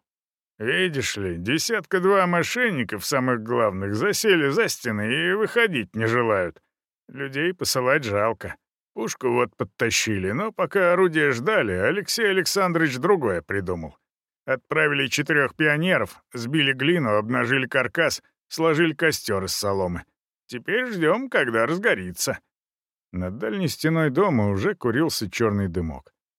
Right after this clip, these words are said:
Пламени ещё не было видно, но Мадатов легко мог представить, как жадно начнёт хрустеть огонь деревянной основой здания.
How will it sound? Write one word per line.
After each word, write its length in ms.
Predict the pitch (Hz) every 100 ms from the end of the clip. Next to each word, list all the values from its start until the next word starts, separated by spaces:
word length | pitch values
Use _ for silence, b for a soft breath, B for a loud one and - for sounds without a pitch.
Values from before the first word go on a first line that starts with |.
| _ -
Пламени 380 | 156 190 180
ещё 360 | 180 170 - 175
не 200 | 190 208
было 180 | 107 98
видно, 380 | 90 80 78 82
но 220 | 147 208
Мадатов 580 | 180 160 190 208 131 117
легко 340 | 123 - 208
мог 220 | 165 156
представить, 720 | - 127 - - 170 95 78
как 240 | - 117 104
жадно 480 | 98 175 127 95
начнёт 460 | 87 90 - 143 131
хрустеть 540 | - 131 - 151 127
огонь 460 | 120 120 156 107 82
деревянной 600 | 107 117 135 139 117 107
основой 440 | 101 - 101 95
здания. 520 | 90 80 76 64 -